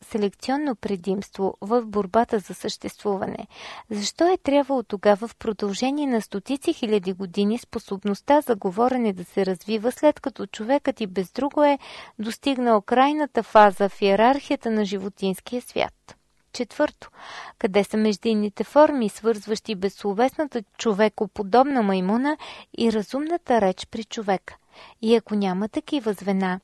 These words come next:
по какъв начин бихме могли да докажем езиковата връзка между животното и човека?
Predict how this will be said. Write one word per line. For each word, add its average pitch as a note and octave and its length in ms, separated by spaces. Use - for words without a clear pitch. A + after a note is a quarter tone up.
по G#3 100
какъв B3+ 360
начин C#4 420
бихме A3+ 320
могли G3+ 360
да A#3 120
докажем A#3 540
езиковата C4 580
връзка G#3+ 360
между G3 320
животното G3 680
и G3 80
човека? - 520